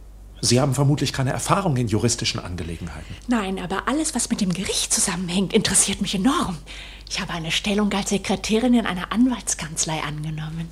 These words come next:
Speaker 1: Das ist ausgezeichnet. Vielleicht können Sie mir dann ein wenig an die Hand gehen.
Speaker 2: Sehr gern, wenn ich kann.
Speaker 1: Mein Fall ist wahrscheinlich nicht wichtig genug für einen Anwalt, aber ein guter Rat kann nie schaden.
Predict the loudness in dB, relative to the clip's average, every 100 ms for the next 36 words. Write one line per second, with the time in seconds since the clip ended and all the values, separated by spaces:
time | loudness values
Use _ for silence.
0 | -12 -10 -6 -4 -2 0 0 4 4 2
1 | 0 -2 0 0 0 0 0 0 0 -2
2 | -2 -2 -2 -2 -4 -6 -2 0 0 -2
3 | -4 -2 -4 -6 -18 -20 -18 -18 -18 -8
4 | -4 -4 -6 -10 -6 -2 -4 -6 -16 -18
5 | -10 -4 2 4 4 0 0 -2 -2 2
6 | 4 4 4 4 4 4 2 2 2 6
7 | 8 8 6 4 -2 -2 -8 -16 -18 -20
8 | -20 -20 -20 -20 -20 -20 -20 -10 -6 -2
9 | 0 0 0 0 -2 -4 -6 -10 -14 -16
10 | -18 -20 -18 -12 -6 -4 -4 -4 -4 -4
11 | -6